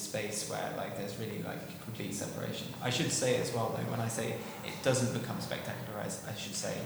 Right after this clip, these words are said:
it doesn't become so spectacularized, because it is still a spectacle, I, I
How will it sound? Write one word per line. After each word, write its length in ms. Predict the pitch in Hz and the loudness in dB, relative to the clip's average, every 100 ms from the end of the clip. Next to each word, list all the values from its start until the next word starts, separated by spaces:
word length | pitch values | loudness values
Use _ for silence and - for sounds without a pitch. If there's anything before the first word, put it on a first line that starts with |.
| - - - - | -4 -8 -8 -6
it 100 | 117 | -2
doesn't 220 | 120 120 | 2 2
become 240 | - 113 110 | 2 0 2
so 400 | - 127 120 113 | 6 8 8 6
spectacularized, 960 | - 120 - - - 117 - 107 - | 2 0 -2 -2 -2 -2 -2 -2 -2
because 240 | 127 123 117 | -2 0 2
it 140 | 120 | 2
is 120 | 123 - - | 2 0 0
still 120 | - | -2
a 60 | - | -2
spectacle, 560 | - 107 - - - | 0 0 0 -2 -4
I, 300 | - - | -4 -6
I 20 | - | -4